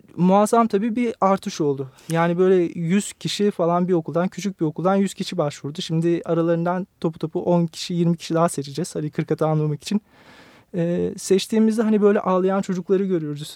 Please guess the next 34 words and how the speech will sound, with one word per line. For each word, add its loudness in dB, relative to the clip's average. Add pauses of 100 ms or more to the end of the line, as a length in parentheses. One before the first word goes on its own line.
(100)
Ee, -6
yani -4
işte -6
"Niye 0
beni 0
almadınız?" -2
diye. -4 (460)
Ee, 0
tabii -4
gençlerle 0
çocuklar -2
arasında 0
duygusal 0
da -4
bir -2
bağ 2
oluyor. -4
Hani -4
biz -6
mahalleye 0
gittiğimiz 0
zaman 2
bütün 2
çocuklar 0
bizleri -2
tanıyorlar. -2 (440)
İşte -6
Yücel 2
abi 0
geldi, -4
Eyüp -2
abi 0
geldi. 2 (560)
Ee, 2